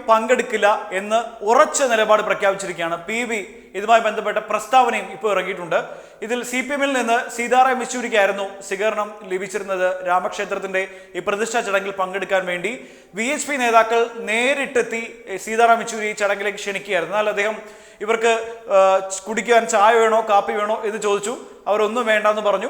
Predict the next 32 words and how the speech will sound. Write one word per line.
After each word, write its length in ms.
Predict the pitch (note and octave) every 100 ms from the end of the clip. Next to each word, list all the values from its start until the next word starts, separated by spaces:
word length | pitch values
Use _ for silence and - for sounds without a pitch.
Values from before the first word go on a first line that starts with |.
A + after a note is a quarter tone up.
| -
"ഓക്കെ, 260 | G3 G3+ A3+
ശരി, 320 | A3 G3+ A#3+
നിങ്ങൾക്ക് 260 | F#3+ G3+ G#3
മടങ്ങാം" 420 | G3 G3 G3 G#3+
എന്ന് 180 | G3 G3
പറഞ്ഞ് 240 | F#3+ F#3 G3
സീതാറാം 340 | G3+ G3 G3
യെച്ചൂരി 260 | F#3+ G3 F#3
അവിടെ 200 | F#3 F#3
മടക്കി 360 | F#3+ G3+ A#3
അയക്കുകയായിരുന്നു. 540 | F#3+ F3+ F3+ D3+ C#3 C#3 G3+
ഏതായാലും 600 | C#4 C4 A#3 - - - - - - F3+
രാമക്ഷേത്രത്തിന്റെ 1200 | A#3+ D4 D#4+ D4+ C4+ C4+ B3 B3 A#3 A#3+ - - G3+
ആ 140 | G#3+
ഒരു 200 | B3 A#3+
പ്രതിഷ്ഠ 380 | A3+ G#3+ A3 B3+
ചടങ്ങിലേക്ക് 720 | G#3 G#3 G3+ G3+ G3 G3+ G#3 - - -
സി 180 | B3 C4+
പി 160 | C4+ C4+
എം 220 | B3 A#3
പോകുന്നില്ല 680 | G#3+ A3+ A3+ A3+ G#3+ G#3+ G#3+
എന്ന് 240 | G3+ A3+
ഉറപ്പ് 240 | A3 B3 C#4
പറയുമ്പോൾ 500 | A3+ G#3+ G3+ F#3 D3 - - -
ഇതേ 260 | G#3+ D4
നിലപാടെടുക്കാൻ 760 | D4+ B3 A#3+ B3 A#3 A3+ A3+ A3+
കോൺഗ്രസിന് 580 | G#3 A3 A#3+ C4+ C4 A#3+
കഴിയാതെ 440 | A3 G#3+ A3+ A3+
പോകുന്നത് 440 | G3+ G3+ G3 G3
ഒരു 280 | G3+ G3 F#3+
വലിയ 260 | F#3 F#3+ A3
വെല്ലുവിളിയാണ് 600 | F#3+ F#3+ G3+ F3+ E3+